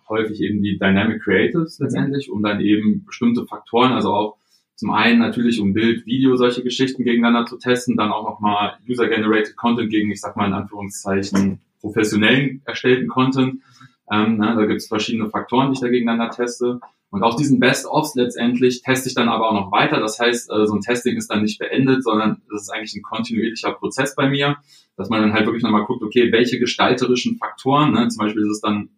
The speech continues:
Speaker 1: manchmal kann's auch einfach sein, dass eine bestimmte Farbe einfach viel stärker konvertiert als eine andere,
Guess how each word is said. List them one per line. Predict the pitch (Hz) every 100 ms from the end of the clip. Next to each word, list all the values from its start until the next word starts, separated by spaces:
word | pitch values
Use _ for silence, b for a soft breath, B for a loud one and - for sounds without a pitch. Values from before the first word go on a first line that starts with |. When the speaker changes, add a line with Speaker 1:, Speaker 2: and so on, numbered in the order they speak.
| _
Speaker 1:
manchmal | - 101 117 117 -
kann's | 117
auch | 113
einfach | 107 107
sein, | - 107
dass | 107 107 -
eine | 104
bestimmte | - 123 120
Farbe | 113 - 143 117
einfach | 104 110
viel | 120 -
stärker | - 110 113 107
konvertiert | - 113 110 107 - 123 113
als | 95 104
eine | -
andere, | 135 127 127 123